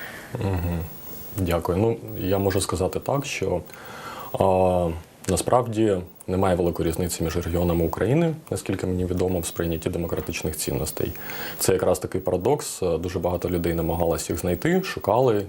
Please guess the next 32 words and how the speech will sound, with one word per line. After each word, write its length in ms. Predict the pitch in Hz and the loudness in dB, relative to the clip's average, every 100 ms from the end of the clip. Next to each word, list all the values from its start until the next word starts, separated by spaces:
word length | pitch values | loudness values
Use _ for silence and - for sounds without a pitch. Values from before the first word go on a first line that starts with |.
| 98 | -4
Я 140 | 90 | 0
особисто, 600 | 85 - 87 131 131 98 85 | 0 0 0 0 0 -2 0
ну, 220 | 98 104 - - - - - - - | 2 0 -2 -18 -20 -20 -20 -16 -6
м, 240 | - - - - 95 - - - - - | -4 -2 -2 -4 -6 -10 -16 -12 -12 -4
фактично 580 | - 123 - 104 101 98 - | -2 0 0 0 0 -2 -12
таких 320 | - 85 - 95 | -4 -2 -2 -2
відмінностей, 720 | 92 98 87 - 85 82 - | 0 0 0 -2 -2 -4 -4
а, 240 | 87 87 87 | 0 2 2
принаймні 340 | 95 92 92 87 | 0 2 2 2
на 100 | 85 | 0
поверхні 420 | 85 101 - 82 | 0 0 -2 -8
їх 140 | - | -4
немає. 340 | 80 73 73 92 - - - - - - - - - - | -4 -2 -2 -4 -12 -16 -14 -12 -12 -10 -10 -10 -10 -2
Тобто, 460 | 90 - 92 87 80 | -2 2 2 4 2
а, 320 | - 90 87 | 2 0 0
підтримка 420 | 90 117 104 98 | 0 0 2 2
демократії, 600 | 95 95 143 180 - 98 | 0 2 4 2 2 -4
вона 320 | 98 104 110 | -2 0 0
більш-менш, 800 | 92 90 - 95 95 90 - - | 2 -2 -2 -2 0 2 0 0
а, 40 | 87 85 82 76 76 | 2 4 4 4 2
за 120 | 87 92 | 2 0
своїм 260 | 92 90 | 0 2
рівнем 440 | 98 127 113 101 92 - | 2 2 2 0 -4 -6
на 80 | 90 | -6
Сході 340 | - 113 113 | 0 0 2
подібна 380 | 95 85 92 90 | 0 -2 0 -2
тому, 200 | - 82 | -2 -6
що 140 | - 85 | -4 -2
на 80 | |
Заході, 380 | 80 120 - 82 | 0 0 -2 -6
да, 120 | 82 | -6
там, 180 | 85 80 | -6 -8